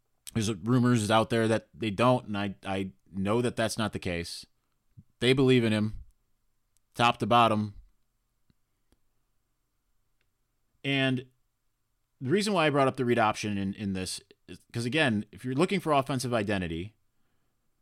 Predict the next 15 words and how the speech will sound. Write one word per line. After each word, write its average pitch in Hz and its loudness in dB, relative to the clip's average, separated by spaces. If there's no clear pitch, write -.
it 151 -2
was 175 6
around 175 4
this 160 2
time 156 0
last 160 0
year, 92 -4
week, 120 0
uh, 120 4
week 123 -2
seven 139 -4
or 139 -6
whatever 151 0
it 151 -2
was, 160 -2